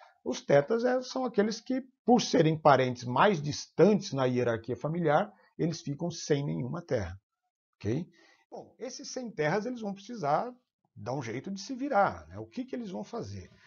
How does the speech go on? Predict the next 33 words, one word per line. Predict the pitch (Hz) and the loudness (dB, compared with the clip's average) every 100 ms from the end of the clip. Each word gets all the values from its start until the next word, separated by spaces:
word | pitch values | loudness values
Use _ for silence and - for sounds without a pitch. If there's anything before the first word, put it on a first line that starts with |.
| _ _ _ | _ _ _
É, | 135 151 160 160 | 2 4 4 4
aí | 170 220 | 4 4
acontece | 233 233 202 156 170 170 | 0 -2 -4 0 0 0
a | 214 | -6
chamada | - 156 131 160 | -6 -6 -6 -6
segunda | - - 143 113 156 220 220 220 | -8 -8 -8 -6 -4 -4 -4 -6
diáspora. | 180 165 139 139 - - - 104 92 85 _ _ _ - | -4 -2 0 0 -4 -14 -10 -10 -10 -16 _ _ _ -6
É | 139 | -6
a | |
segunda | - 170 127 127 214 247 190 | -4 -12 -10 -4 -4 -2 -4
dispor-, | 135 131 - 123 - 131 | -6 -12 -10 -10 -10 -12
dispersão | 131 - 127 - 143 | -12 -8 -10 -6 -6
do, | 180 190 | -6 -8
dos | 135 180 | -6 -6
gregos. | 143 117 110 127 | -2 -4 -2 0
E | |
essa | 208 220 | 0 0
segunda | - 196 160 151 | -4 -4 -2 0
diáspora | 143 139 160 220 | 2 2 2 -2
marca | 226 170 175 175 | 0 4 4 2
o | 139 | -4
fim | - 127 | -6 -8
do | 120 | -6
período | 131 113 127 | -4 -4 -4
homérico | 180 135 147 165 _ _ - | -2 0 -2 -4 _ _ -6
e | 151 | 0
o | 214 | 0
início | 180 151 160 - 170 | 2 0 -4 -6 -6
do | 160 | -6
chamado | 156 151 120 131 | -4 -4 -2 -4
período | - 123 123 | -6 -8 -6
arcaico, | 156 - 123 101 - 95 - _ _ - | -6 -4 -6 -6 -10 -18 -18 _ _ -20
ok? | - 123 180 | -4 2 2